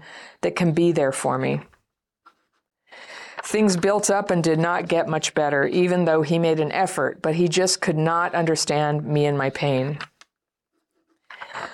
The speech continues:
We had many talks about it, and I finally told him I have C P T S D.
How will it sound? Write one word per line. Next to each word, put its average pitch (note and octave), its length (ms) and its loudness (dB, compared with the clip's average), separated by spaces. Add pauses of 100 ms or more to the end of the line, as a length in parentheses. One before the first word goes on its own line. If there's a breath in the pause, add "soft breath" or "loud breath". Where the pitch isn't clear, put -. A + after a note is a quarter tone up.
(120)
We F3+ 140 2
had E3+ 160 2
many F#3 240 2
talks F#3 420 -2
about G3 260 2
it, G3 300 2
and D#3+ 380 0 (200)
I E3+ 140 0
finally F3+ 480 0
told F3 320 0
him F3 240 2
I D3 120 0
have D3 220 -2
C D3+ 220 0
P D3 140 -2
T C#3+ 180 -2
S C#3 160 -2
D. C3+ 340 0